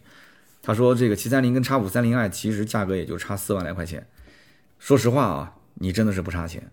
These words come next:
四万来块钱其实差的也挺不，挺不少了。但是一个S U V，一个轿车有什么好纠结的呢？七四零买了肯定不会后悔啊。下面一位听友叫做刀刀郎，他说：“三刀你好啊，我比你大几岁，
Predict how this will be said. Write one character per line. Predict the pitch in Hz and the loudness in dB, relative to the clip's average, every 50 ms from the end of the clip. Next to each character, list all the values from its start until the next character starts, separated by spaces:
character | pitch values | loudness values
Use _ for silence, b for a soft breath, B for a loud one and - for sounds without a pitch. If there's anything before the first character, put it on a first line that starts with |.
| _ | _
四 | - - - - 139 | -16 -14 -2 2 4
万 | 139 131 113 | 4 4 4
来 | 107 110 | 4 2
块 | 113 110 | 2 2
钱 | 98 92 95 92 | 0 0 -2 -4
其 | 92 - - 95 | -4 -4 -6 -4
实 | 90 90 | -4 -6
差 | 90 - - 92 | -6 -6 -6 -6
的 | 92 85 | -6 -6
也 | 78 69 | -6 -8
挺 | 73 87 - | -8 -10 -12
不， | - - - - | -12 -14 -16 -16
挺 | - - 85 82 - - _ _ _ _ _ | -14 -12 -12 -12 -14 -16 _ _ _ _ _
不 | - 107 | -4 -2
少 | - 92 - - | -2 -2 -4 -4
了。 | - - - _ _ _ _ b b b b b b b b _ | -10 -14 -18 _ _ _ _ b b b b b b b b _
但 | - 160 | -2 0
是 | 151 - 165 | 2 2 2
一 | 147 151 165 | 2 2 4
个 | 175 175 | 4 4
S | 180 170 143 170 | 4 4 4 2
U | 185 180 | 2 4
V， | 170 175 175 | 4 2 2
一 | 160 | 2
个 | 160 175 | 2 2
轿 | 156 196 190 151 | 2 2 0 0
车 | 117 - 107 | 0 0 0
有 | 98 95 | 0 0
什 | 92 | 0
么 | 98 101 | -2 -4
好 | 95 87 | -4 -6
纠 | 85 - 98 95 | -4 -2 -2 -2
结 | 90 78 | -2 -4
的 | 78 78 | -6 -6
呢？ | 78 76 - b b b b b b b b _ | -8 -10 -12 b b b b b b b b _
七 | - - 151 | -4 -2 0
四 | 147 151 | 2 2
零 | 131 127 | 2 2
买 | 131 113 87 | 2 0 0
了 | 78 87 | -2 -4
肯 | 90 - 82 | -6 -6 -4
定 | 92 98 | -4 -2
不 | 98 95 | -2 -2
会 | 95 92 | -2 -2
后 | 95 92 82 | -4 -6 -8
悔 | 92 - - - _ _ | -10 -12 -16 -18 _ _
啊。 | - - - - b b b b b b b b b b | -12 -12 -12 -14 b b b b b b b b b b
下 | b - 185 | b 0 2
面 | 190 185 | 4 4
一 | 175 | 4
位 | 185 180 | 4 4
听 | 151 170 170 | 2 2 2
友 | 165 135 | 2 2
叫 | 123 135 131 | 2 2 2
做 | 120 117 | 2 0
刀 | - - - 151 151 | 0 2 4 4 4
刀 | 147 156 151 151 | 4 4 2 2
郎， | 135 101 98 113 - 214 - b b b b b b b _ _ | 2 2 2 0 -2 -2 -6 b b b b b b b _ _
他 | - 135 | -2 0
说 | 127 135 139 139 135 - - - _ _ _ _ - | 4 4 4 4 4 0 -4 -12 _ _ _ _ -20
：“三 | - - 147 147 | -6 -4 -2 0
刀 | 160 170 | 2 2
你 | 151 139 | 2 2
好 | 131 101 80 - - - _ | 2 2 0 -4 -12 -14 _
啊， | 69 71 | -10 -8
我 | 67 85 92 | -6 -6 -2
比 | 101 127 | 0 2
你 | 131 117 | 2 2
大 | - 135 127 113 | 2 2 0 0
几 | 90 82 | -2 -4
岁， | 78 - 90 80 | -6 -6 -8 -8